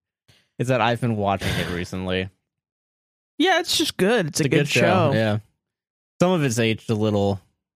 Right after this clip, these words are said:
Speaker 2: A little bit, but
Speaker 1: A
Speaker 2: it's
Speaker 1: little
Speaker 2: like,
Speaker 1: bit, but
Speaker 2: I don't know.
Speaker 1: still nice. I still like
Speaker 2: Still
Speaker 1: it.
Speaker 2: fucking, it's a good show.
Speaker 1: Fun, you know?
Speaker 2: Yeah. It's a lot more woke than I thought it was going to be.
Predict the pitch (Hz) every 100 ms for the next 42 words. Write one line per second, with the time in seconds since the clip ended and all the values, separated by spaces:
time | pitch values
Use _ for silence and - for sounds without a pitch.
0 | - 285 254 175 156 156 196 185 185 123
1 | 110 101 101 113 123 120 120 - _ _
2 | - 285 269 156 135 165 - _ _ -
3 | 139 85 95 - - 113 90 87 92 415
4 | 311 285 302 277 262 254 247 - 294 -
5 | 359 196 180 135 92 - 104 110 131 302
6 | 262 156 - _ _ _ _ - 220 277
7 | 269 370 214 247 302 320 226 170 175 262
8 | 247 - - 190 190 180 180 180 175 170
9 | - _ - 175 165 147 - 131 - -
10 | 85 - - 67 -